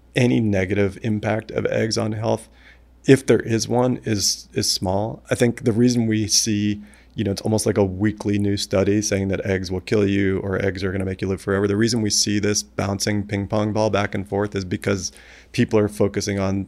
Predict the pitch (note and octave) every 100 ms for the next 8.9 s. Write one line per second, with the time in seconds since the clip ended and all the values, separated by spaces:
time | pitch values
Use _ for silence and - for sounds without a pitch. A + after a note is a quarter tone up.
0 | - G#2+ G2 F#2 - - - - - G2+
1 | - G#2 G2+ G2+ G2 F#2+ F#2+ F#2 F2+ F2+
2 | F#2+ F#2 F2+ F#2 E2+ - F2+ - G2+ G#2
3 | G#2+ - F#2 F2 - - A#2 G#2 A2+ A2
4 | G2 G2 G#2 - G#2+ G#2+ G#2 - - -
5 | G#2 - - _ _ A2+ G#2 G#2+ A2 A#2
6 | A#2 G#2 F#2+ G2+ G2 G2+ G2 F#2+ - G#2+
7 | G#2+ G2+ G2 G#2+ G2+ G2 G2+ G2+ F#2+ F#2
8 | G2 F#2+ F#2 F#2 F2+ E2+ E2+ F2